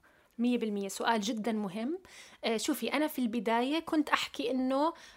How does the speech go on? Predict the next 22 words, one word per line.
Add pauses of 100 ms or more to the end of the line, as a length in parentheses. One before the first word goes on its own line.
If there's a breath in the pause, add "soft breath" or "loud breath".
(140 soft breath)
آه،
فعلًا
الذكاء
الاصطناعي
سيأخذ
مكان،
آه،
آه،
الصحفي (100)
أو
الشخص (320 loud breath)
بشكل
عام،
مش
يعني
بس
بالحديث
عن
فئة
معينة
من
الناس،